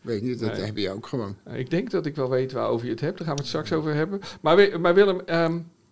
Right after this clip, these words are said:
Speaker 2: ehm, ik merkte, we hebben er nu tweeënzestig wedstrijden op zitten. En, eh, ik merkte dat ik soms mijn concentratie een beetje verloor tijdens het kijken. Heb jij dat ook?
Speaker 1: Kijk, gek is dat je zegt tweeënzestig.
Speaker 2: Ja.
Speaker 1: Dan denk ik, "tweeënzestig?"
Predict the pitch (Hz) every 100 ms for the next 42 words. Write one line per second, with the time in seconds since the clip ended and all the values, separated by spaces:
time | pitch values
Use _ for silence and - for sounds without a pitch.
0 | _ - 151 151 147 143 147 _ - -
1 | _ 180 165 208 202 202 160 170 165 160
2 | 175 170 226 240 - 311 - 165 170 165
3 | 131 160 - 185 - - _ _ _ -
4 | 156 156 147 139 135 135 165 160 220 247
5 | 214 196 190 254 214 196 - 226 - -
6 | 208 202 - 139 117 120 107 110 113 104
7 | 104 - 98 - - - - - - _
8 | _ _ - - 165 - 302 311 - -
9 | - 113 113 - 196 156 143 - 135 123
10 | 113 143 131 - - - 156 151 131 -
11 | 180 131 - 117 - - 139 139 - -
12 | _ _ - - - - - - - -
13 | - - - 92 - - 160 - 101 135